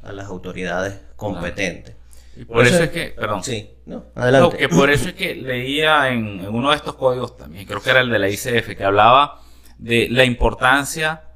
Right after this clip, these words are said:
Speaker 2: de establecer los límites de esa confidencialidad antes de iniciar la sesión de coaching.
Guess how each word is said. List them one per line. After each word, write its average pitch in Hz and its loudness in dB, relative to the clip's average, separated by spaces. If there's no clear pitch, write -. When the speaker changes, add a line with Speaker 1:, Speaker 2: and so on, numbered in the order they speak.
Speaker 2:
de 117 0
establecer 120 0
los 143 -4
límites 185 -6
de 123 4
esa 156 -2
confidencialidad 120 0
antes 131 -2
de 107 -14
iniciar 95 -10
la 101 -8
sesión 98 -14
de 90 -14
coaching. 110 -6